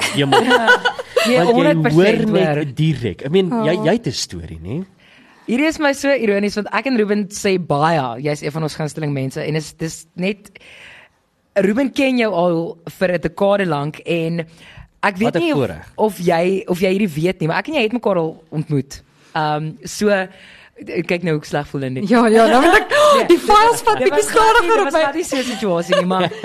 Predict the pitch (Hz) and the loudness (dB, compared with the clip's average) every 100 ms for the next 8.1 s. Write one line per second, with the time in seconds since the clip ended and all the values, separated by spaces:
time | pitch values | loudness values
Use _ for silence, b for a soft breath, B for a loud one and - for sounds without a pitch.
0 | 147 - - - - 208 214 247 - B | -6 -8 -20 -8 -6 -2 -2 -2 -6 B
1 | B B B - 202 202 - - - _ | B B B -10 -10 -10 -16 -18 -18 _
2 | 214 202 262 254 226 214 208 233 247 233 | -6 -2 -2 -2 0 0 0 -2 -4 -2
3 | 170 160 208 196 180 - - 185 175 175 | -2 -2 -2 -4 -4 -6 -4 -2 -4 -6
4 | - 165 - B B B B 139 160 208 | -6 -6 -6 B B B B -2 0 2
5 | 302 - 185 226 226 _ 311 269 156 151 | 0 0 -2 -2 -6 _ -2 -2 0 2
6 | 165 180 208 - 160 143 - - - 147 | 2 0 -4 -4 -4 -4 -12 -14 -14 -12
7 | 160 180 202 185 175 240 233 233 185 160 | -6 -6 -6 -8 -4 -4 -4 -2 0 -2
8 | 165 | -6